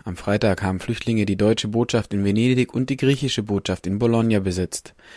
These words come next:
Die Besetzer und Besetzerinnen forderten die Abschaffung der Dublin-zwei-Verordnung, auf deren Grundlage Flüchtlinge innerhalb Europas in das Land abgeschoben werden, in dem sie als erstes registriert wurden.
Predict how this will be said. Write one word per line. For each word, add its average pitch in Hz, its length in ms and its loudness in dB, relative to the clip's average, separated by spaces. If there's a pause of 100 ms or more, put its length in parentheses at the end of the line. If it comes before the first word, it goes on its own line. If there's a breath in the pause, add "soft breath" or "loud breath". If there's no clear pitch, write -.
(260 loud breath)
Die 98 80 2
Besetzer 101 400 0
und 95 160 0
Besetzerinnen 107 680 0
forderten 120 500 2
die 135 100 2
Abschaffung 120 500 0
der 98 120 2
Dublin-zwei-Verordnung, 104 960 2
auf 98 140 -6
deren 123 240 0
Grundlage 131 560 4
Flüchtlinge 135 540 0
innerhalb 117 380 0
Europas 104 480 -2
in 101 140 -2
das 107 220 0
Land 127 180 0
abgeschoben 120 580 -2
werden, 120 300 2 (340 loud breath)
in 143 140 2
dem 139 140 4
sie 143 80 4
als 156 160 2
erstes - 480 -4
registriert 117 540 0
wurden. 92 340 -2